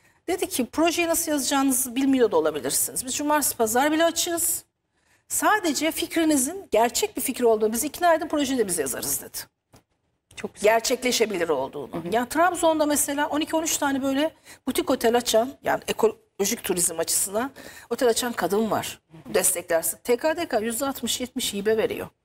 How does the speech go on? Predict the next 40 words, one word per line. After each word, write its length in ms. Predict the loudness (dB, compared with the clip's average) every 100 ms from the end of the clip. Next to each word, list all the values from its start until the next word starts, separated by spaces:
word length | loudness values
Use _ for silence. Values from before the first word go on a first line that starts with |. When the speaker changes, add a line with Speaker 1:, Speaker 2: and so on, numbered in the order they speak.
| _
Speaker 1:
Hibe. 380 | 2 2 2 -2 -6 _ _ _ _ _ _ _ -2
Speaker 2:
Geri 220 | 0 2
dönüşü 340 | 0 -2 0 0
yok 180 | 0 2
yani. 220 | 2 2
Speaker 1:
Yok. 160 | -2 -10 -6 0
Ama 160 | 2
şunu 240 | 4 2 2
da 80 |
söyleyeyim. 500 | 2 4 4 2 -2 -6 _ _ -20 -6 0
Ee, 280 | 4 4 4
daha 240 | 4 4
önce 400 | 4 2 2 2 -2 -6
mesela 200 | -2 0
sosyal 400 | 2 0 2 4
yardımların 440 | 4 4 4 4 2
da 80 |
bir 60 | 0
programı 480 | 2 2 4 2 4
vardı. 200 | 4 2
O, 140 | -4 -6 -6
e, 120 | -2
birkaç 220 | 0 0
sene 200 | 0 0
önce 200 | 0 -2
kapandı. 680 | -2 -2 2 0 0 -2 -4 -12 -20 -6
Ya 80 | -2
da 40 |
kosgeb'in, 540 | 2 2 2 0 -4 -6 -6
yani 220 | -4 0
geri 180 | 2 2
dönüşlü 480 | 2 2 0 -2 0
projeler 560 | 0 2 4 4 4 2
de 120 | 2
var. 280 | 0 -2 -2
Faizsiz 560 | 4 4 4 0 -2 -2
geri 220 | -2 0
dönüşlü. 380 | 0 0 -4
Speaker 2:
Hı 40 |
hı. 40 | -6